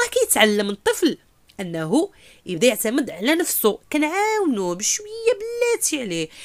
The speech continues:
كيفاش يبرك بوحديتو، كيفاش يقاد لاشيز، كيفاش يبرك، كيفاش يوقف، كيفاش يتعلم يحل لا بواط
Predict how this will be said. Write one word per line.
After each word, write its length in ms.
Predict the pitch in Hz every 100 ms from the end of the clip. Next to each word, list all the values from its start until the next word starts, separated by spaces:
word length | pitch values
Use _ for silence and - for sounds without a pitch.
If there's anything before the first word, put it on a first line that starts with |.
| - -
كيفاش 400 | - - 160 -
يبرك 340 | 151 143 151 151
بوحديتو، 520 | 139 143 156 240 311
كيفاش 340 | - 185 170
يقاد 340 | - - 151 151
لاشيز، 500 | 196 - 285 294 -
كيفاش 400 | 185 - 160 -
يبرك، 340 | 208 269 320 - - -
كيفاش 400 | - 180 156 -
يوقف، 440 | 208 247 - 311 - - - -
كيفاش 360 | - 208 208 -
يتعلم 460 | 185 170 208 208
يحل 380 | 202 202 - 175
لا 100 | 180
بواط 380 | 180 156 247 349